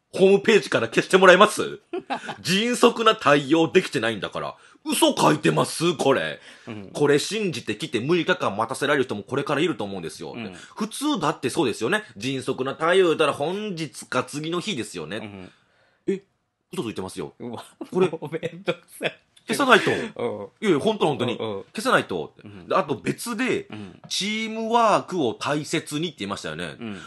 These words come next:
Speaker 1: お宅でもすいません、そこ管理できてなかったですって言いましたよね。
Speaker 2: うん。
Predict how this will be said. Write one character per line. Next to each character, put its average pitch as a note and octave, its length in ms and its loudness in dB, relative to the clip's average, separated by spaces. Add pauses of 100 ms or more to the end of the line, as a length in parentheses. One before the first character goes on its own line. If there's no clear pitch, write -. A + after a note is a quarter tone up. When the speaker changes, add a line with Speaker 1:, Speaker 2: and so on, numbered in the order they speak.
(100)
Speaker 1:
お D#3 100 2
宅 A3+ 380 -2
で A#3+ 140 2
も E3+ 160 0
す - 180 -8
い D#3+ 80 -2
ま D#3+ 160 2
せ G3+ 140 -4
ん、 G3 80 -2
そ D3 120 -8
こ C3 120 -8
管 G3 260 0
理 D#3 100 -2
で D#3+ 120 2
き - 80 -12
て G#3 80 0
な F#3+ 160 4
か - 160 0
っ - 80 -8
た E3 120 -2
で D3 120 0
す - 160 -6
っ - 40 -2
て - 140 0
言 C3+ 60 2
い - 40 -2
ま C#3+ 120 0
し - 80 -14
た C#3+ 60 2
よ F#2+ 100 0
ね。 F2 260 -6
Speaker 2:
う - 20 -12
ん。 G2 220 -14